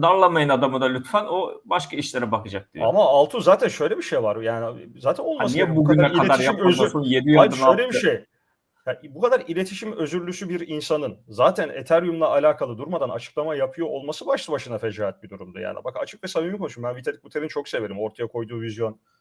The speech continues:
Speaker 2: takdire şayan. Hiç, e, söylenecek bir şey yok. Yani neticede iki bin on beşte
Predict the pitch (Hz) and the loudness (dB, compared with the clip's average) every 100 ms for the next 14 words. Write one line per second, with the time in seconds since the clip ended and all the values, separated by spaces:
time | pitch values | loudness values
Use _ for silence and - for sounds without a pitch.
0 | _ 127 135 156 143 127 127 107 101 117 | _ -2 0 2 2 4 2 2 -4 -10
1 | - - 120 113 113 110 107 107 - - | -14 -12 -12 -4 -4 -4 -6 -8 -8 -12
2 | 107 95 92 101 98 120 113 101 110 113 | -10 -10 -6 -6 -4 -6 -8 -8 -10 -12
3 | 113 113 - 123 113 95 - 131 156 | -10 -10 -2 -2 -2 -8 -2 0 0